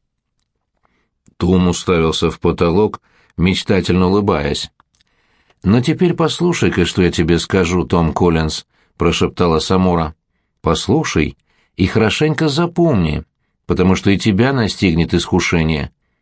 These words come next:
«Искушение?» «Да, искушение. Твоя вечная страсть к золоту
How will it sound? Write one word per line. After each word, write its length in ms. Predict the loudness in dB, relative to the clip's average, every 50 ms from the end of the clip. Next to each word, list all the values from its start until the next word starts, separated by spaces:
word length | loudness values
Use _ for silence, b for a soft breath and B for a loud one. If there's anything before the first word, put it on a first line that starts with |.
| _ _ _ _ -4
«Искушение?» 800 | -2 -2 -2 0 0 0 0 0 0 0 0 2 0 0 -2 -6 -8 _ _ _ _ _ _ _ -8
«Да, 380 | -4 -2 0 0 0 0 0
искушение. 800 | -2 -2 -2 -2 -2 -2 0 0 0 0 2 0 0 -2 -4 -6 _ _ _ _ _ _ _ _ _ _ _ _ -10
Твоя 380 | -2 0 0 2 2 0 0
вечная 440 | 0 0 -2 -2 -4 -2 -2 -2 -2
страсть 500 | -4 -4 -2 0 0 0 -2 -4 -6 -6
к 120 | -4 -2 0
золоту 560 | 0 2 2 2 2 0 0 -2 -4 -4 -4